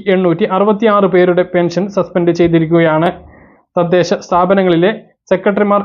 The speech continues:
ഇതേസമയം ഡിജിറ്റൽ സിഗ്നേച്ചർ ഒപ്പുവെക്കാത്തതിനാലും മസ്റ്ററിംഗ് സമയത്ത് പൂർത്തീകരിക്കാത്തതിനാലും ഗുണഭോക്താക്കൾ മരിച്ചതിനാലും ആധാർ കാർഡ് ലിങ്ക് ചെയ്യാത്തതിനാലുമാണ് ഇത്രയും പേരുടെ പെൻഷൻ മുടങ്ങിയിട്ടുള്ളത്. ഇങ്ങനെ മുടങ്ങിയതിൽ പതിമൂന്ന് ലക്ഷത്തി ഇരുപതിനായിരത്തി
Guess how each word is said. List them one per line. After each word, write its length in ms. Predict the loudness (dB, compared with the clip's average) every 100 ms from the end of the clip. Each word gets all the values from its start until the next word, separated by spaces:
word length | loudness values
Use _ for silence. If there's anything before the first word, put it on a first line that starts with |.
| 0
ഇതേസമയം 440 | 0 0 0 0 2
ഡിജിറ്റൽ 340 | 0 0 -2 -2
സിഗ്നേച്ചർ 400 | 0 0 0 0 -2
ഒപ്പുവെക്കാത്തതിനാലും 1040 | -2 -2 0 0 0 0 0 0 0 0 -2 -4
മസ്റ്ററിംഗ് 380 | -6 -4 -6 -4
സമയത്ത് 380 | 0 0 0 -2 0
പൂർത്തീകരിക്കാത്തതിനാലും 1120 | -2 0 0 0 0 0 -2 0 -2 0 0 0
ഗുണഭോക്താക്കൾ 560 | -2 0 -2 -2 -2 -2 -2
മരിച്ചതിനാലും 640 | -2 0 0 2 2 0 -2 -6 _ _ -2
ആധാർ 220 | 0 0 0
കാർഡ് 220 | 0 0 -2 0 0
ലിങ്ക് 240 | 2 0 -2
ചെയ്യാത്തതിനാലുമാണ് 1040 | 0 0 0 0 0 2 0 2 2 0 -2 -6 -8
ഇത്രയും 260 | -2 2 2
പേരുടെ 300 | 2 2 2 0
പെൻഷൻ 360 | -2 -2 -2 -4 -4 -2
മുടങ്ങിയിട്ടുള്ളത്. 640 | 0 2 0 0 0 2 0 -4 -2
ഇങ്ങനെ 200 | 2 2 0
മുടങ്ങിയതിൽ 500 | 0 2 2 2 2 -2 -6 _ _
പതിമൂന്ന് 440 | -2 2 2 2 2
ലക്ഷത്തി 260 | 0 -2 -2
ഇരുപതിനായിരത്തി 640 | 0 0 0 0 2 0